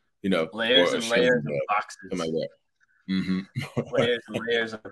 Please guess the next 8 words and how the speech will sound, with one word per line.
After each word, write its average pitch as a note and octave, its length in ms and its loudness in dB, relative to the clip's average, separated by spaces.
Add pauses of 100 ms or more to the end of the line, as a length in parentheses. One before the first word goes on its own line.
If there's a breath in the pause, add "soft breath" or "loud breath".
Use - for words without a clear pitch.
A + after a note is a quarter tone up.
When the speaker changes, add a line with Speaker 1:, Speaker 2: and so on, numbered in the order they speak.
Speaker 2:
compartmentalization. A2 1400 0 (760 soft breath)
<laughs> - 400 -12
Speaker 1:
Thirty E3 440 4
years? F2 380 -2 (540 soft breath)
<laughs> - 960 6 (2500 loud breath)
For C#3 200 8
what? D3+ 500 6
Speaker 2:
Text - 340 -6